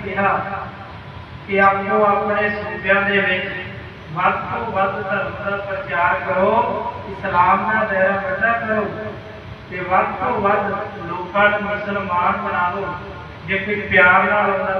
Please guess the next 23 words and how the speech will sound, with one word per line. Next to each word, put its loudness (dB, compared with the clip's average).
ਪਿਆਰ -2
ਨਾਲ -4
ਲੈ 0
ਆਓ, -2
ਜੇ -2
ਕੋਈ -4
ਲਾਲਚ 4
ਦੇ 0
ਨਾਲ 2
ਆਉਂਦਾ, 2
ਲਾਲਚ 4
ਨਾਲ 0
ਲੈ 2
ਆਓ, 2
ਤੇ 0
ਜੇ 2
ਕੋਈ -2
ਹਥਿਆਰ 2
ਦੀ -2
ਮਦਦ -4
ਦੇ -2
ਨਾਲ 2
ਆਉਂਦਾ, 0